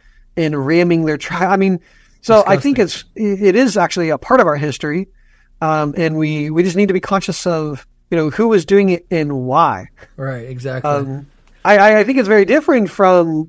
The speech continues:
Speaker 1: you know, some of the, the important, uh, fights against scabs, right? As we were talking about with the miners, you know, scabs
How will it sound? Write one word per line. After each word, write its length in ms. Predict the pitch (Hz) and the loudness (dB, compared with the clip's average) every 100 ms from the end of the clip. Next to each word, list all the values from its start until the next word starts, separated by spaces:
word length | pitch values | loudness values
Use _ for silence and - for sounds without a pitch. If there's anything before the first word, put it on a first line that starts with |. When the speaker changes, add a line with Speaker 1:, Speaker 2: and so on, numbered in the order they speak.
| _ _ | _ _
Speaker 1:
you 80 | 196 | -2
know, 60 | 180 | 0
some 180 | - 202 | 0 2
of 80 | |
the, 220 | 180 165 190 | 2 2 -2
the 200 | 175 175 | 0 0
important, 520 | 160 196 190 170 160 160 | 0 -2 -2 -4 -4 -8
uh, 540 | 147 139 135 127 139 | -8 -8 -8 -10 -10
fights 340 | - 180 180 | 0 2 4
against 340 | 170 165 139 - | 2 0 -2 -6
scabs, 640 | - 180 151 120 117 - | -2 0 -2 -4 -10 -2
right? 220 | 160 180 | 0 2
As 300 | 180 170 170 | 2 2 2
we 40 | 180 | 0
were 80 | |
talking 160 | 190 196 | 0 0
about 140 | 190 | 2
with 100 | 170 | 0
the 80 | 165 | -2
miners, 520 | 151 202 202 156 196 _ _ _ _ _ - | -2 -2 -2 -6 -10 _ _ _ _ _ -4
you 80 | 175 | 0
know, 100 | 185 | 0
scabs 680 | - 175 196 208 190 - | 2 4 4 2 -2 -8